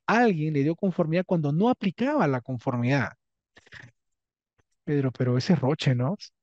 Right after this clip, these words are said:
Ese no es tu problema, señor auditor. Usted ha venido a verificar conformidad. Y este documento, este procedimiento que tiene que ver con la parte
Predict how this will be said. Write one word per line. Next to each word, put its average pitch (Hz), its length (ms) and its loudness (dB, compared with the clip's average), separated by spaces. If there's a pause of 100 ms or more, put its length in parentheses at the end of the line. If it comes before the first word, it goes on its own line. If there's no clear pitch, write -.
(720)
Ese 214 240 -2
no 233 80 6
es 220 60 2
tu 208 160 0
problema, 151 560 2
señor 139 260 2
auditor. 120 480 0
Usted 180 320 0 (100)
ha 170 140 6
venido 175 360 6
a - 20 2
verificar 147 540 0
conformidad. 117 720 0 (920)
Y 175 280 4
este 285 280 2
documento, 214 880 0 (600)
este 196 580 2
procedimiento 156 960 0
que 131 120 -4
tiene 165 240 2
que 147 140 2
ver 143 220 2
con 131 120 -6
la 117 100 -2
parte 175 540 -2